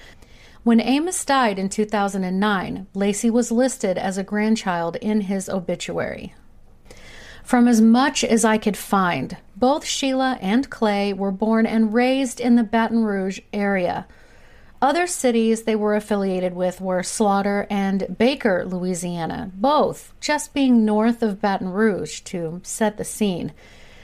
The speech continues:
This family had lived in this area for at least two generations. It was said that Sheila graduated from high school around nineteen seventy-five,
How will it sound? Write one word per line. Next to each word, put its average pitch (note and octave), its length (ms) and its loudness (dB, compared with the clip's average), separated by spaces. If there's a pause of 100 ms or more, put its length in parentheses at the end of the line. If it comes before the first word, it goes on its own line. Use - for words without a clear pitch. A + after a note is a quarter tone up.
(280)
This F#3+ 200 0
family G3+ 360 2
had A3 240 2
lived C4 300 0
in B3 100 6
this A#3 220 2
area G#3 360 -2
for G3 540 -4
at G#3 200 -4
least A3 600 -2 (140)
two C4+ 260 0
generations. F3+ 1000 -4 (920)
It G#3+ 140 4
was A3 180 2
said A3 260 0
that B3 140 0
Sheila D#4+ 380 -2
graduated G#3+ 640 0
from G#3 200 -4
high A3+ 220 0
school F#3 500 -2
around C4 380 2
nineteen A#3 460 2
seventy-five, F#3+ 840 -2